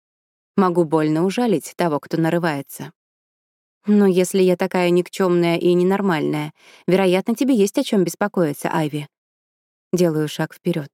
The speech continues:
с удовольствием наблюдая за капающей у нее с подбородка красно-белой жижей. «Если у меня ничего нет, мне и терять нечего».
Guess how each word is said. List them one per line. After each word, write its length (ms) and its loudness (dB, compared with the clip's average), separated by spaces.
с 120 -6
удовольствием 720 0
наблюдая 640 -2
за 160 -4
капающей 640 -2
у 100 -2
нее 220 0
с 100 -8
подбородка 760 -4
красно-белой 760 0
жижей. 460 -12
«Если 360 2
у 80 4
меня 240 4
ничего 340 0
нет, 300 0
мне 220 6
и 20 2
терять 280 0
нечего». 420 -4